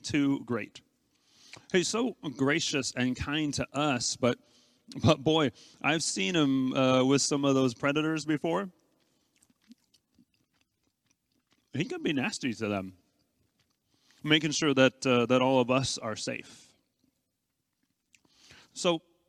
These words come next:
I just kept my eye on the shepherd. I didn't worry about what was out there on the perimeter, and what kind of danger was lurking. I knew that he can be way more fierce and way more powerful than any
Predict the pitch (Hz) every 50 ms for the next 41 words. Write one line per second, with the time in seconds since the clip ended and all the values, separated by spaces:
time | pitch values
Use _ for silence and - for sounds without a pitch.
0 | _ _ _ _ _ _ - 175 226 247 226 - - 226 220 202 196 196 196 196
1 | 202 208 202 196 196 190 - - 202 160 - 110 95 90 - _ _ _ _ _
2 | _ _ _ _ - _ _ _ _ _ _ _ _ - - - 147 170 208 208
3 | 165 139 139 151 165 170 170 156 151 143 143 151 151 160 143 131 131 139 139 -
4 | 147 139 139 139 147 143 - 139 127 120 117 117 113 113 123 127 120 _ _ _
5 | _ _ _ _ _ _ _ _ _ _ - - 139 139 143 147 151 - 165 160
6 | 147 131 120 127 131 139 147 143 131 147 151 143 143 127 113 123 127 139 143 -
7 | - 98 95 98 101 127 - _ _ _ _ _ _ _ _ _ _ _ _ _
8 | _ - - 143 143 156 160 175 196 202 175 165 147 127 147 147 - - 175 160
9 | 147 139 123 139 139 139 139 139 139 135 135 139 131 131 143 143 156 165 165 160
10 | 147 143 143 147 147 - - - 120 120 127 123 - 147 143 147 151 175 185 196
11 | 190 180 180 180 180 180 175 - 160 180 180 180 170 139 - 135 131 127 139 139
12 | 139 - 156 156 160 165 165 170 156